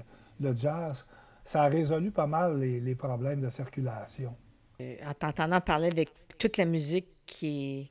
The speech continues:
Speaker 2: que, qui a pris beaucoup de place dans ta vie, dans votre vie, euh, toi puis ta conjointe, euh, t'as, t'as trois jeunes, euh, garçons qui
Speaker 1: Oui.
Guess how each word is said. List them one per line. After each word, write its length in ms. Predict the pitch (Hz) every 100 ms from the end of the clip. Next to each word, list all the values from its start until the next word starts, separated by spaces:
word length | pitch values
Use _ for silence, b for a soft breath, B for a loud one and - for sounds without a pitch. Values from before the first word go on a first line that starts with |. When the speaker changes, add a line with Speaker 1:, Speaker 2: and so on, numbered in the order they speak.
| _
Speaker 2:
que, 320 | - 135 147
qui 140 | 139 147
a 40 |
pris 160 | - 165
beaucoup 260 | 147 -
de 100 | 160 -
place 400 | 165 165 - - B B B
dans 140 | 170 165
ta 160 | 160
vie, 220 | 147 170 175
dans 200 | 165 160
votre 340 | 151 165 147
vie, 500 | 143 151 190 190 170
euh, 120 | 147 - B B
toi 160 | - 180
puis 100 | -
ta 140 | 165
conjointe, 800 | - 151 151 156 160 185 185 - 147 B B B B -
euh, 140 | 147 147
t'as, 140 | 151
t'as 160 | 139 156
trois 360 | - 180 196 196
jeunes, 560 | 165 175 165 165 156 151
euh, 340 | 143 71 55 - 110 - 147
garçons 720 | 151 143 - 185 190 190 185 -
qui 260 | - - 131
Speaker 1:
Oui. 320 | 170 196 131